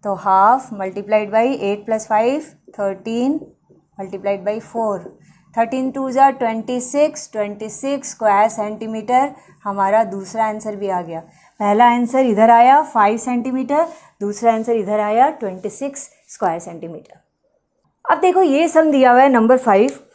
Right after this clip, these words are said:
the distance between parallel sides of a trapezium is twelve सेंटीमीटर, यानी हाइट दी हुई है, and the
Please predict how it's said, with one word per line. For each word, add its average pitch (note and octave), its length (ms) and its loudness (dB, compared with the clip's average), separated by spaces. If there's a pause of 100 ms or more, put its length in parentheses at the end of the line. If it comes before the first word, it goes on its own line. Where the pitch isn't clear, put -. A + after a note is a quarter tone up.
(240)
the C4 100 4 (100)
distance E4+ 540 2
between C#4+ 440 2 (180)
parallel C4+ 580 4
sides B3 520 4
of C4+ 120 2
a - 80 0
trapezium B3 580 2
is C#4+ 160 0
twelve G3+ 220 4
सेंटीमीटर, B3 600 0 (200)
यानी A3 180 -2
हाइट G3+ 300 0
दी B3 140 0
हुई C4 140 -2
है, D#4+ 140 2 (720)
and D#4+ 200 4
the F#4 60 4